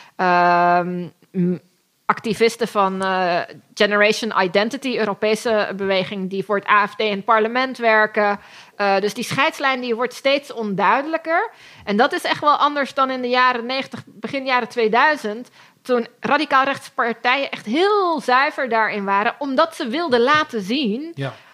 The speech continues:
Speaker 1: dat ze salonveeg waren. Ze wilden, eh, gevestigde partijen ervan overtuigen, overtuigen dat ze konden samenwerken. En daarvoor moesten ze tonen dat ze niks met dat extreemrechtse sub-, eh, milieu te maken hadden.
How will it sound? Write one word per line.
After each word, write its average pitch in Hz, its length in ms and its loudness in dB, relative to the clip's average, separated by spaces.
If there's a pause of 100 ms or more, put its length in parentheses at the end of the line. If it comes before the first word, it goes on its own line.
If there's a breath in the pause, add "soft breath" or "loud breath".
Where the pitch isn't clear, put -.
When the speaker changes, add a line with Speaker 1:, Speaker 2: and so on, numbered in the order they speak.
Speaker 1:
dat 285 380 2
ze 285 100 -10
salonveeg 240 640 0
waren. 214 640 0 (340 loud breath)
Ze 233 140 2
wilden, 294 680 2
eh, 330 260 2
gevestigde - 400 -8
partijen 220 460 -2
ervan 208 180 -6
overtuigen, 202 640 0 (300)
overtuigen 196 520 -2
dat 226 200 2
ze 247 80 -12
konden 208 240 -6
samenwerken. 294 800 -4 (300 loud breath)
En 240 160 2
daarvoor 247 340 4
moesten 285 560 0
ze - 160 -8
tonen 226 400 4
dat 226 180 -2
ze 233 100 -2
niks 240 380 0
met 226 400 -6
dat 202 200 -2
extreemrechtse 208 800 -4
sub-, 269 320 -6 (260)
eh, 180 180 0
milieu 170 380 -4
te - 160 -16
maken 147 260 -6
hadden. 143 200 -6